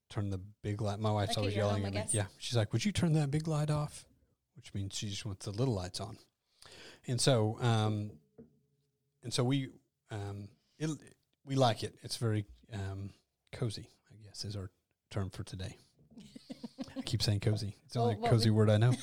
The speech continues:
Speaker 2: <laughs>
Speaker 1: Cozy.
Speaker 2: It's kind of a comfortable.
Speaker 1: Comfortable.
Speaker 2: Um, I don't know. There, there is something nice about that. So lighting is a big deal. Um, you know those Edison bulbs?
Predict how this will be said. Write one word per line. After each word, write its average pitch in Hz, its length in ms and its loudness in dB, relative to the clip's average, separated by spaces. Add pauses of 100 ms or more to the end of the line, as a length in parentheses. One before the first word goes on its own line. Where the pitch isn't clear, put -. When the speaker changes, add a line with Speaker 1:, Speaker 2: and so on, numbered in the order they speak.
(100)
Speaker 2:
<laughs> - 220 4
Speaker 1:
Cozy. - 260 6 (1500)
Speaker 2:
It's 320 100 -6
kind 480 240 0
of 339 60 -2
a 269 40 -2
comfortable. 202 960 -6
Speaker 1:
Comfortable. 104 520 -4
Speaker 2:
Um, 190 460 -12 (720)
I 269 60 -8
don't 285 180 -6
know. 190 300 -8 (520)
There, 196 240 -2
there 277 120 -2
is 277 80 -2
something 233 300 -6
nice 180 220 -6
about 185 240 -4
that. 151 180 -4
So 269 140 -2
lighting 285 320 0
is 226 100 -2
a 208 80 -2
big 190 200 -8
deal. 156 260 -4 (420)
Um, 175 220 -4
you 233 100 -4
know 320 120 2
those 254 280 0
Edison 214 340 -6
bulbs? 254 400 -12